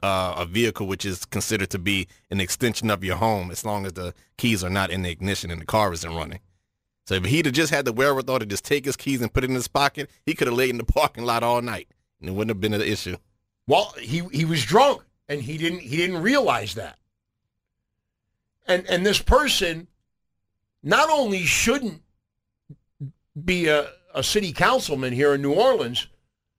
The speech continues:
Speaker 2: he shouldn't be driving around. I'm surprised he was able to bond out of jail yesterday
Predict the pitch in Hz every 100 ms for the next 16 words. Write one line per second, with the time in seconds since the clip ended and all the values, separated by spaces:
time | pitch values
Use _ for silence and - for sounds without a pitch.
0 | _ _ _ _ _ _ _ _ _ _
1 | _ _ _ _ _ _ _ _ _ -
2 | - - - 123 254 262 339 427 254 233
3 | 156 202 214 220 202 208 294 269 180 226
4 | 240 285 240 196 208 202 190 214 202 196
5 | 196 214 196 - 165 123 190 220 202 226
6 | 233 180 175 143 117 190 254 214 175 160
7 | 185 - 160 165 151 151